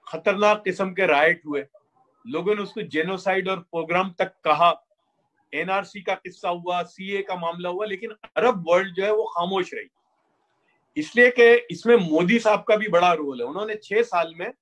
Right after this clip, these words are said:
हिंदुस्तान की जो छवि को बनाया, लेकिन ये कुछ लोगों ने जो Twitter और इसके जरिए जो सारा जो कम्युनल वायरस को जो फैलाया, तो उसका ये हुआ कि जो अरब दुनिया खामोश थी अब तक, उन्होंने बोलना शुरू किया।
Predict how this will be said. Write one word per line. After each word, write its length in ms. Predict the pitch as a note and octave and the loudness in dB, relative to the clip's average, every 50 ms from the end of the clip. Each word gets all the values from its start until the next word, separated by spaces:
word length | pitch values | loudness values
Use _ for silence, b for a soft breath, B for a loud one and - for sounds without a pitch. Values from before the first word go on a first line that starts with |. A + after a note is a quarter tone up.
| _ _ _ _ _ _ C3+ | _ _ _ _ _ _ -14
हिंदुस्तान 580 | D3 E3 F3+ F#3+ A3+ A3 - - F#3+ G3 G3+ | -12 -8 -4 -4 -4 -4 -2 -4 -4 -4 -4
की 120 | F#3 G#3 G#3+ | -8 -4 -2
जो 120 | G3+ G#3 | -2 -2
छवि 360 | G3+ - - E3+ D#3+ F3+ G#3+ | -2 -4 -8 -6 -4 -4 -4
को 160 | A3 G#3 F#3+ | -2 -2 -2
बनाया, 420 | E3+ D3+ C#3+ C3 B2 A2+ F#2+ - _ _ _ _ _ _ _ _ - | -2 0 0 0 -2 -4 -6 -12 _ _ _ _ _ _ _ _ -6
लेकिन 240 | G3 F3 - C4+ B3+ | -4 -4 -2 0 2
ये 100 | A#3+ A#3+ | 0 0
कुछ 320 | A#3+ - - D#4 D4+ - | 0 -2 -6 -4 -4 -4
लोगों 360 | B3 G3+ G3 F#3 F#3 F3 F3 E3 | -2 0 2 2 2 0 -2 -2
ने 160 | D#3 C3+ B2+ | -4 -6 -4
जो 120 | B2+ F3+ | -2 -2
Twitter 460 | F3+ F3+ - F3 F3 E3+ - F#3+ F#3 F3+ | -4 -4 -6 -10 -8 -4 -2 -2 0 2
और 180 | F3+ F3 F3 | 0 0 0
इसके 220 | D#3 D3+ - F#3+ E3 | -2 -6 -6 -6 -4
जरिए 320 | C#3+ D#3 D#3+ E3 F3 F3 | -2 -4 -2 -2 -2 -4
जो 160 | E3 E3+ F3+ | -2 -4 -8
सारा 560 | D#3+ - E3 D3+ D#3+ D#3+ E3 D#3+ D3 - _ _ _ _ _ _ _ _ | -6 -4 -2 0 2 2 2 2 0 -2 _ _ _ _ _ _ _ _
जो 160 | - E3 - - | -6 -4 -4 -4
कम्युनल 560 | - - F3 E3+ G#3 B3 B3 B3 B3 A#3+ G3 | -4 -2 0 2 4 4 4 4 2 2 2
वायरस 440 | E3 D#3+ D#3+ E3+ F3 F#3+ G3 - _ | 2 4 4 2 2 -2 -8 -12 _
को 140 | - G#3 | -10 -8
जो 140 | F3 F#3 G3+ | -8 -8 -12
फैलाया, 640 | - _ _ - - C3 C#3+ E3+ G#3+ A3+ G#3+ F3+ D3+ D3+ - _ _ _ _ _ _ - | -14 _ _ -12 -8 -6 -2 0 0 2 2 0 -2 -4 -6 _ _ _ _ _ _ -18
तो 160 | - - - - | -18 -16 -16 -18
उसका 280 | F3 F3 - - B3 A#3+ | -20 -12 -4 0 2 2
ये 180 | A#3 G#3 G#3 | 2 4 2
हुआ 260 | G3+ G3 F#3+ G3+ G#3 G#3+ | 2 2 2 0 0 2
कि 120 | G#3 G#3 | 0 -2
जो 140 | F3+ F#3 G#3 | 0 2 2
अरब 260 | G3 E3+ F3 G#3 G3+ | 2 2 0 -4 -8
दुनिया 400 | F3 D#3+ D#3+ D#3 E3 F#3+ G3+ F#3+ | -10 -14 -14 -12 -8 -6 -6 -6
खामोश 560 | - - - D#3 E3+ G3 B3 C#4+ C#4+ C#4 - | -6 -6 -4 -4 0 2 2 2 2 0 -4
थी 160 | _ - G#3 | _ -8 -4
अब 180 | E3+ D#3 - _ _ - | -4 -4 -4 _ _ -12
तक, 100 | C3+ - _ _ _ _ _ _ _ _ _ _ _ _ _ _ - | -12 -12 _ _ _ _ _ _ _ _ _ _ _ _ _ _ -12
उन्होंने 300 | C#3+ F3 F#3+ G3+ G#3 G#3 | -8 -6 -2 0 0 0
बोलना 360 | F3+ F3 F3+ F3 F#3+ G3 G3 | -2 -2 -6 -6 -4 -6 -6
शुरू 280 | F#3 - F#3+ F3+ F#3 F3+ | -6 -6 -8 -8 -8 -8
किया। 280 | - - F3 F3+ E3+ | -8 -6 -4 -4 -4